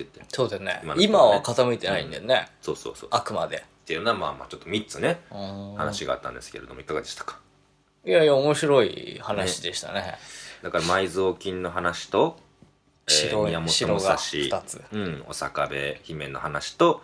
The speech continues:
Speaker 2: うん。
Speaker 1: 傾いた話ですよね。
Speaker 2: うんうん。
Speaker 1: はいはい。
Speaker 2: いや、いい、いいと思いますよ。
Speaker 1: どれが
Speaker 2: なんか、
Speaker 1: 良かったですか？
Speaker 2: バリエーションが
Speaker 1: そうそう。
Speaker 2: 豊かで。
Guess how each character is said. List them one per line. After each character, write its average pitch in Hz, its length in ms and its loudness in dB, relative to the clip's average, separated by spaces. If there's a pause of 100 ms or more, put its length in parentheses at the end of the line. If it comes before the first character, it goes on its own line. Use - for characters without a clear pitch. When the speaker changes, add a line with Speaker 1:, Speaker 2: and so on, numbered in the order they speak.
Speaker 2:
う 120 40 -6
ん。 110 340 -8
Speaker 1:
傾 80 320 -2
い 71 40 -10
た - 100 -16
話 64 220 -12
で - 100 -12
す - 80 -18
よ - 100 -20
ね。 104 100 -10
Speaker 2:
う 92 280 -12
ん 92 40 -14
う - 20 -16
ん。 - 40 -16
Speaker 1:
は - 40 -16
い - 20 -14
は - 60 -10
い。 - 60 -20 (920)
Speaker 2:
い 156 60 4
や、 135 120 6
い 127 140 0
い、 143 160 -4
い - 40 0
い 107 40 -6
と 104 100 0
思 98 140 0
い 95 60 0
ま 92 80 0
す - 120 -12
よ。 - 220 -14
Speaker 1:
ど 156 80 2
れ 120 200 8
が - 100 2
Speaker 2:
な 85 60 6
ん 78 120 2
か、 - 40 -14 (480)
Speaker 1:
良 98 100 -2
か 175 60 -2
っ - 20 8
た 120 100 8
で 117 60 -4
す 107 60 -4
か？ - 20 -2
Speaker 2:
バ - 0 -
リ - 20 0
エ 98 60 0
ー 95 40 -2
シ - 100 -2
ョ 95 40 -2
ン 95 120 -10
が 95 220 -10
Speaker 1:
そ 101 140 -2
う 87 40 -4
そ 76 380 -4
う。 101 60 -8
Speaker 2:
豊 82 260 -2
か - 80 -6
で。 - 180 -16